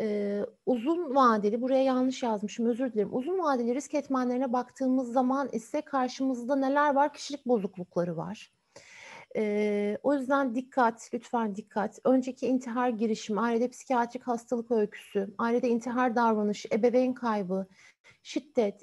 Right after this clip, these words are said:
istismar, e, ihmal öyküsü, kronik stresörler, dürtüsellik, katı bilişsel stil, sosyal destek yetersizliği, kayıplar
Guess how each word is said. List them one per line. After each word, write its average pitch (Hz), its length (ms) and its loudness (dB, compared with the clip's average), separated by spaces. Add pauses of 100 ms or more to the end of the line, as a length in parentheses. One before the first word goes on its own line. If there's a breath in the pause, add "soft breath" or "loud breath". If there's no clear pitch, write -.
istismar, 247 680 -2 (200)
e, 208 320 0
ihmal 240 400 2
öyküsü, 196 540 -4
kronik 247 300 0
stresörler, 208 1000 -2
dürtüsellik, 233 760 0
katı 254 300 -4
bilişsel 233 500 0
stil, 220 400 -8 (580 soft breath)
sosyal 269 420 0
destek 247 380 -2
yetersizliği, 202 960 -4
kayıplar 214 720 -4